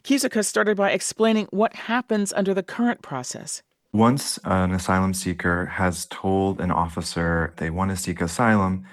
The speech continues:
Speaker 2: the officer can choose to do a couple of things. They could let that person go on to immigration court and present their asylum claim to a judge,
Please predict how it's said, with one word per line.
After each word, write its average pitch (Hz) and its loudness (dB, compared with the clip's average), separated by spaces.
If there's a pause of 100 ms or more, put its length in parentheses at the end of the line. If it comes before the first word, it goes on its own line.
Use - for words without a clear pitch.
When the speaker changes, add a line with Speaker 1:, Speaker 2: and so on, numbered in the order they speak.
(260)
Speaker 2:
the 107 2
officer 101 2
can 90 -4
choose 101 -2
to 87 -10
do 87 -4
a - -12
couple 87 -2
of 82 -2
things. - -8 (440)
They 98 2
could 110 2
let 95 2
that 90 0
person 87 -2
go 87 0
on 90 2
to - -8
immigration 101 0
court 110 2
and 90 -6
present 87 -2
their 85 0
asylum 85 0
claim 85 -2
to 85 -6
a 85 -2
judge, 101 0